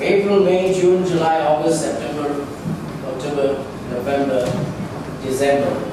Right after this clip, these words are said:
They say nine months after March, Jesus was born. They say Jesus was announced on March twenty-fifth, he was born on March twenty-fifth, and he died on March twenty-fifth. Now, I don't believe in that,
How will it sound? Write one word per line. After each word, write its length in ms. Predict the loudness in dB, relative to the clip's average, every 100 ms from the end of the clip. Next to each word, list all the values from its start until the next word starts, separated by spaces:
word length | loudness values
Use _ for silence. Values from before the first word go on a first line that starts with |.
| -10 -12 -14 -14 -12 -12 -14 -14 -12 -8 -8 -10 -12 -10
They 60 | -6
say 220 | -2 0
nine 280 | 2 2 2
months 460 | 2 2 -2 -4 0
after 320 | 0 0 0
March, 440 | 0 0 0 -4 -8 -10 -10 -12 -12 -12 -12 -10
Jesus 400 | -4 -2 -2 -2
was 160 | -4 -2
born. 280 | -2 -2 -4 -8 -10 -12 -14 -14 -14 -14 -16 -16 -16 -8
They 100 | -4
say 280 | -2 -2 0
Jesus 260 | 2 0
was 340 | 0 -2 -4 -8 -12 -14 -14 -14 -6
announced 640 | -2 0 2 0 0 0
on 180 | 0 0
March 320 | 0 0 0
twenty-fifth, 600 | 0 0 2 0 -2 -6
he 60 | -4
was 200 | -2 0
born 320 | 0 2 2
on 80 | 0
March 340 | 2 0 -2 -2
twenty-fifth, 580 | -2 -2 -2 -2 -4
and 140 | -6 -4
he 80 | -2
died 320 | 0 2 2
on 200 | 0 0
March 200 | -2 -2 -4
twenty-fifth. 500 | -6 -4 -4 -6 -4
Now, 300 | -2 0 0
I 180 | 0 2
don't 220 | 2 2
believe 260 | 0 0 -2
in 120 | -2
that, 360 | -4 -4 -6